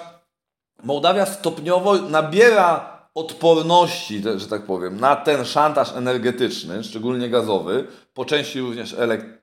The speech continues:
e, jeśli chodzi o ener-, ele-, energię elektryczną, ale ta odporność wymaga pieniędzy,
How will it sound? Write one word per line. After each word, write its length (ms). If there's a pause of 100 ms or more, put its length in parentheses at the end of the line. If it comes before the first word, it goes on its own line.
(260)
e, 100
jeśli 440
chodzi 120
o 80
ener-, 260
ele-, 400
energię 300
elektryczną, 760 (460)
ale 320
ta 280
odporność 540
wymaga 680
pieniędzy, 520